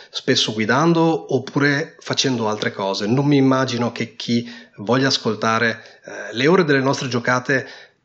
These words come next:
possa avere il tempo di farlo fissando uno schermo del computer. Dunque, ecco, con il podcast abbracciamo questa natura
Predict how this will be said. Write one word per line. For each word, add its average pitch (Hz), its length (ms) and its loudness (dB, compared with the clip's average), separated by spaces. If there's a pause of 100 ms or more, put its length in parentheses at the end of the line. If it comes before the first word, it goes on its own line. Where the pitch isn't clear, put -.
(100)
possa 180 240 2
avere 151 180 4
il 123 100 2
tempo 135 300 2
di 120 100 -2
farlo 113 800 -2
fissando 123 800 -2
uno 123 140 -2
schermo 110 400 -2
del 104 160 -4
computer. 107 500 -6
Dunque, 156 500 2 (500)
ecco, - 520 -4
con 110 480 0
il 135 160 2
podcast 170 440 0
abbracciamo 131 520 -2
questa 107 760 -2
natura 117 540 -2